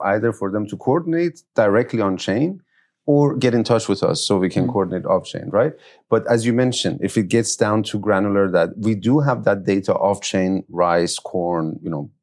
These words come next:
Speaker 1: chili pepper, salt, everything that is. But that would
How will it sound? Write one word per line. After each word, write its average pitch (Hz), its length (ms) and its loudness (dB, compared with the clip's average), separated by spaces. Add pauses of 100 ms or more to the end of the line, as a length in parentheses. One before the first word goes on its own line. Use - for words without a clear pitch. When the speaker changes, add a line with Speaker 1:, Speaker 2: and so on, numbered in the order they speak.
(440)
Speaker 1:
chili 104 280 2
pepper, 85 480 0
salt, 85 460 0 (100)
everything 90 440 0
that 82 140 -4
is. 151 200 -4 (500)
But 117 180 2
that 117 220 2
would 123 200 2